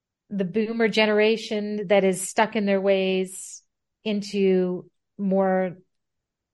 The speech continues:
different ways of thinking, different ways of living. And so, uh, yes, there's a lot of optimism about that.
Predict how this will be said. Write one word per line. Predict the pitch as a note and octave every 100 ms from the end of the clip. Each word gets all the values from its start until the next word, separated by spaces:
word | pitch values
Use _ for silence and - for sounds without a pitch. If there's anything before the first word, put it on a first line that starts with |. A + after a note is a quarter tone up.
| _ _ F#3
different | A#3+ A#3+ G3
ways | G#3 G3+
of | -
thinking, | G3 F#3 F3
different | F3+ F3 C#3+
ways | F3 E3+
of | E3
living. | E3+ D3+ D3+ - - - - - -
And | - F#3+
so, | F#3+ G3 F#3 F3+ F3+
uh, | F#3+ F3+ F3 F3 F3 D#3
yes, | G3 F#3+ C#3+ - -
there's | F#3 E3+
a | F#3
lot | F3+ F3 F3+
of | F3 E3+ -
optimism | F3 F3 E3+ D#3+ E3
about | D#3+ D#3 D3
that. | F#3 G3+ B3+